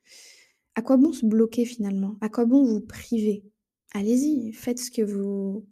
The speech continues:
aimez faire, faites-vous kiffer, lancez ce que vous <laughs> avez envie de lancer. Ce qui vous inquiète, c'est vraiment ce que pensent les autres,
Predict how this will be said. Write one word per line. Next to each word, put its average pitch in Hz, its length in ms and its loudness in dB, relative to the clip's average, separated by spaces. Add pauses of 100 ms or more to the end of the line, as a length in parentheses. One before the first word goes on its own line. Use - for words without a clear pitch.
aimez 220 380 2
faire, 285 340 -4 (600)
faites-vous 214 360 0
kiffer, 269 640 -4 (380)
lancez 240 460 0
ce 269 100 -2
que 254 80 2
vous 220 220 4
<laughs> - 0 -
avez 220 340 4
envie 220 240 0
de 214 120 -2
lancer. 262 500 -2 (800)
Ce - 140 -12
qui 240 100 -2
vous 233 160 4
inquiète, 247 300 0
c'est - 140 -4
vraiment 233 360 2
ce - 80 -12
que 254 100 0
pensent 233 320 -4
les 240 160 0
autres, - 320 -6